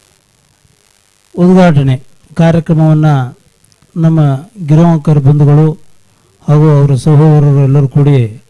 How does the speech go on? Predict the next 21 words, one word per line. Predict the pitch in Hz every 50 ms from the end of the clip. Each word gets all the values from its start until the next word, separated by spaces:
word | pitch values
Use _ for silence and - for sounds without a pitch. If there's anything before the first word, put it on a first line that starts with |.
| -
ಈ | 151 143 135
ಕಾರ್ಯಕ್ರಮವನ್ನು | - 147 135 139 131 - 143 135 139 135 127
ಹಮ್ಮಿಕೊಂಡಿದ್ದಾರೆ. | 131 139 127 135 139 135 131 120 131 131 131 139 156 _ _ _ _ _ _ _ _ _ _ _ _ _ _ _ _ _ _ - -
ಇದರಿಂದ | 175 175 185 202 196 185 180 147 131 123 131 - - - _ _ _ _ _ _ _ _ _ _ _ _ _ _ _ _ _ _ _ _ _ _ _ _ _ _ _ _ _ _ _ _ _ _ _ _ _ _ _ _ 320 _ _ _ _ _ _ _ _ _ _ - 180
ಅವರು | 180 185 202 196 180 170 156 135 131 156 196
ಇದಕ್ಕಿಂತ | 202 156 175 180 175 220 214 214 214
ಪೂರ್ವದಲ್ಲಿ | 202 185 185 185 185 185 185 180 160
ಸಾಕಷ್ಟು | 139 - - 156 156 - 185 147 - - - 170 147 127 120 123 - - _ _ _ _ _ _ _ _ _ _ _ _ - 143
ಬಡಾವಣೆಗಳನ್ನು | 127 139 151 165 170 165 156 160 160 156 156 156 156 151
ಮಾಡಿದ್ದಾರೆ | 143 143 147 147 147 147 143
ಅಂತ | 143 147 143
ಶ್ರೀಕಾಂತ್ | 147 139 127 151 143 147 143 156 151 147
ಅವರು | 147 139 139
ಹೇಳಿದರು. | 139 143 143 143 135 131 120 123 170 _ _ _ _ _ _ _ -
ಆದರೆ | - 160 170 180 180
ಆವಾಗ | 170 151 147 151 165 175 175 170
ಅವರಿಗೆ | 175 175 165 165 165 147 135 135
ಈ | 165 226 196 170 170
ವಿಚಾರ | 160 147 143 - 165 156 156 143
ಇರಲಿಲ್ಲ. | 139 131 139 151 151 147 143 139 135 143 - _ _ _ _ _ _ _ _ -
ಈಗ | 160 156 151